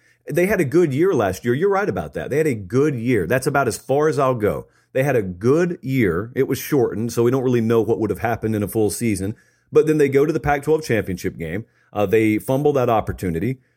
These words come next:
So what did they really do last year? A good season is what they had. Here's the difference. I've got high standards for U S C, very high standards.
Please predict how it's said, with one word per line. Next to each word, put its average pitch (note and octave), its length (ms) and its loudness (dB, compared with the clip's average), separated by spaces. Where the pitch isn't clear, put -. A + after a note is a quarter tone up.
So D#3 120 -4
what E3+ 180 0
did G#3+ 100 0
they G3+ 80 4
really F#3 220 2
do D#3+ 180 2
last E2 340 -4
year? D#2 240 -10
A A2+ 100 2
good D3 300 0
season C3+ 360 -2
is G#2+ 140 -6
what C3 160 -2
they - 140 0
had. E2+ 320 -8
Here's F#3+ 200 0
the D#3 80 -4
difference. - 420 -2
I've F#3 160 -2
got E3+ 160 0
high C3 180 0
standards F2+ 480 -4
for - 120 -6
U G2 220 0
S D#2+ 140 -6
C, D2 280 -10
very C3 200 2
high B2 140 2
standards. D#2+ 460 -6